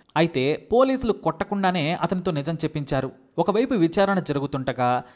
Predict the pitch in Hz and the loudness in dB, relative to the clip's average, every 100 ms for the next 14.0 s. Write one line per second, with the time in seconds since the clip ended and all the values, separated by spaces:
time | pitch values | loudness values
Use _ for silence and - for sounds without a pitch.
0 | _ 185 262 254 151 160 165 156 139 180 | _ 2 2 2 0 0 -2 -2 2 0
1 | 208 - 151 151 185 185 139 135 123 123 | 0 -8 -2 4 4 4 -2 -4 0 0
2 | 123 - _ - 165 180 156 - 139 143 | -2 -6 _ 0 2 4 0 -2 0 0
3 | 127 127 123 - - 151 147 135 131 143 | 0 -2 -4 -8 0 4 4 0 -4 -10
4 | 127 180 202 185 170 160 170 131 127 147 | 2 4 4 2 0 -2 -2 -2 0 -2
5 | - 131 131 127 - 143 156 156 139 135 | -2 -4 -4 -6 -2 0 2 2 0 -4
6 | 131 - 131 123 120 117 104 - 131 131 | -6 -4 -6 -2 -2 -2 -6 -10 -8 -4
7 | 156 165 160 151 151 147 165 160 156 156 | -2 -2 2 2 0 -2 -4 -2 0 2
8 | 156 151 - 165 151 147 143 139 131 127 | 0 -2 -2 -2 -2 -4 -2 -2 -2 -6
9 | - _ _ 170 214 226 202 196 226 220 | -12 _ _ 2 4 4 0 -4 -4 -4
10 | 131 135 180 180 160 143 135 127 123 - | 0 4 4 4 2 2 2 0 -4 -10
11 | _ _ - 202 254 247 233 226 175 170 | _ _ 6 6 6 2 0 0 0 0
12 | 170 156 143 190 156 135 139 180 160 147 | 0 -2 -2 -2 0 -2 -4 -2 -2 0
13 | 143 160 131 127 127 131 131 123 101 | 0 0 0 0 -2 -2 -2 -2 -6